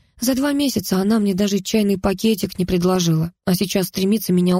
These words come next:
умаслить, ведь я ее пропуск в лучшую жизнь. От этого мне становится противно. Скорей бы уже съехать, чтобы не видеть заискивающий Олин взгляд,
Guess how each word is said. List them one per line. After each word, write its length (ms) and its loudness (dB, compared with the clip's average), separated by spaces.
умаслить, 600 0
ведь 300 0
я 120 4
ее 200 4
пропуск 400 0
в 100 2
лучшую 380 2
жизнь. 400 2
От 180 0
этого 300 0
мне 160 2
становится 540 -2
противно. 580 -2
Скорей 320 0
бы 120 0
уже 180 2
съехать, 520 -2
чтобы 320 0
не 180 2
видеть 380 0
заискивающий 840 0
Олин 260 2
взгляд, 480 -2